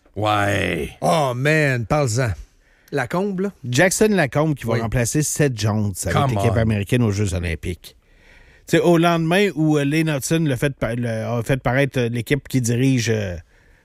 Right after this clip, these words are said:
Speaker 3: ben, j-, il a, il a très bien joué, Lane Hudson, contre le Wild, là. Et il était là, en plus. Il était là ! Il l'a
Speaker 1: Oui.
Speaker 3: vu jouer tout
Speaker 2: Ben
Speaker 3: le
Speaker 2: oui.
Speaker 3: long.
Speaker 2: Ben
Speaker 1: Oui.
Speaker 3: Puis au final, il a pris, euh, Jackson Lacombe,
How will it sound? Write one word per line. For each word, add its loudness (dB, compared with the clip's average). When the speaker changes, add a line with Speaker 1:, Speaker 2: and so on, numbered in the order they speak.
Speaker 3:
ben, -12
j-, -6
il 2
a, 2
il 2
a 4
très 6
bien 6
joué, 2
Lane 0
Hudson, 0
contre 0
le 4
Wild, 0
là. -6
Et 2
il 2
était 2
là, 4
en 0
plus. 0
Il -2
était 2
là ! 2
Il -4
l'a 4
Speaker 1:
Oui. -2
Speaker 3:
vu 0
jouer 0
tout 0
Speaker 2:
Ben 2
Speaker 3:
le 2
Speaker 2:
oui. 0
Speaker 3:
long. 0
Speaker 2:
Ben -10
Speaker 1:
Oui. -6
Speaker 3:
Puis -10
au -6
final, -2
il 0
a 0
pris, 0
euh, 0
Jackson -2
Lacombe, -4